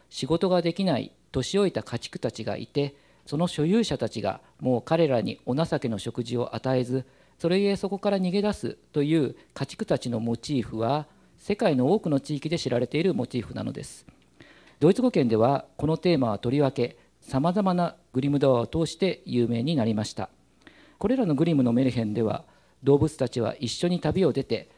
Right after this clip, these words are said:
その際、奇妙な冒険を体験します。グリム童話の動物メルヘン、ならず者では、動物と物たちが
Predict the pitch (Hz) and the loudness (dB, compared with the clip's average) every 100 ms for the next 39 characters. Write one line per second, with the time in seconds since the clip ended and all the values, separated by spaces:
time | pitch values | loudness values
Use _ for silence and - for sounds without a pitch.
0 | _ - 127 127 120 - _ _ _ 180 | _ -6 -4 -2 -2 -4 _ _ _ -2
1 | 175 147 147 147 127 135 156 151 180 208 | 2 4 4 2 2 2 2 0 2 0
2 | - 107 131 139 135 113 101 - - _ | -2 -4 -2 -2 -2 -4 -6 -10 -20 _
3 | _ _ - _ - 139 165 160 151 139 | _ _ -20 _ 0 4 4 6 4 4
4 | 165 165 - - 147 - 170 156 - 107 | 2 0 -2 4 4 4 2 0 0 -4
5 | - _ 117 110 143 143 143 135 131 123 | -8 _ 0 4 4 2 2 4 4 2
6 | - - 123 101 127 160 - _ _ - | -4 -4 0 2 0 -2 -10 _ _ 4
7 | 160 185 196 - 180 147 127 127 151 214 | 4 4 0 0 0 0 2 4 4 2
8 | 127 - 117 135 147 | -2 -6 -4 -2 -2